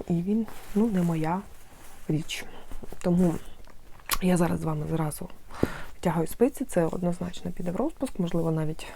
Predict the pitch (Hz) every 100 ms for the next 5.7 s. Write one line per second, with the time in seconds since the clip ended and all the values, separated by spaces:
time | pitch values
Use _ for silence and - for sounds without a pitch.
0 | - - 190 170 170 - 165 - 160 156
1 | 175 180 - 180 165 160 170 - 170 196
2 | 330 320 - - - - - - - -
3 | 180 170 - 175 160 160 160 208 269 254
4 | 240 - - 185 - 175 170 226 - 202
5 | 196 175 160 214 - 214